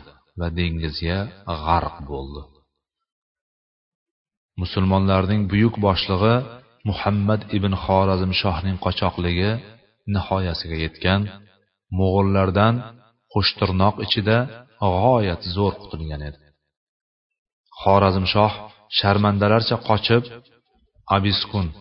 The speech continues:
yoki ba'zi manbalarda kelishicha, Ashura orolida joylashgan Amina qal'asiga holdan toygan va kasal holda yetib oladi. Ushbu qal'ada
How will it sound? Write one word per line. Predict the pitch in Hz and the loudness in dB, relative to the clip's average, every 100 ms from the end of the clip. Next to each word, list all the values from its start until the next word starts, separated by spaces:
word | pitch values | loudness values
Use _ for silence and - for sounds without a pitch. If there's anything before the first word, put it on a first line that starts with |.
| - _ _ _ _ _ _ _ _ _ _ _ _ - | -20 _ _ _ _ _ _ _ _ _ _ _ _ -2
yoki | 98 101 98 107 120 110 - | 2 2 2 0 0 -2 -2
ba'zi | 104 113 113 | 2 4 2
manbalarda | 104 101 98 95 87 87 | 0 2 2 2 0 -2
kelishicha, | - 90 85 - 110 120 170 - | -2 -2 -2 -2 -2 -4 -6 -8
Ashura | - 90 - 131 120 | -6 -4 -2 2 2
orolida | 101 101 95 92 92 110 139 | 2 2 2 0 0 -2 -2
joylashgan | 101 95 90 - 101 107 - | -2 0 -2 -4 -4 -6 -2
Amina | 98 101 123 120 | 0 2 2 0
qal'asiga | - 104 - 98 - 95 104 120 104 _ _ _ _ _ - | -2 -4 -2 -4 -4 -2 -2 -4 -12 _ _ _ _ _ -18
holdan | - 110 107 104 107 | -2 2 2 2 0
toygan | 104 98 90 87 95 110 101 110 _ _ - | -2 -2 0 2 2 0 -4 -16 _ _ -6
va | 92 | -6
kasal | - 95 - 120 | -4 -4 0 0
holda | 110 - 95 90 95 113 98 107 | 0 0 0 2 -2 -2 -8 -16
yetib | - 78 - 85 | -12 -10 -8 -8
oladi. | 76 71 69 _ _ _ _ _ _ _ _ _ _ _ _ _ _ _ _ _ _ _ _ _ _ _ _ _ _ | -8 -10 -16 _ _ _ _ _ _ _ _ _ _ _ _ _ _ _ _ _ _ _ _ _ _ _ _ _ _
Ushbu | 92 - - 101 | -10 -8 -6 -6
qal'ada | 95 92 92 90 101 | -2 2 4 4 4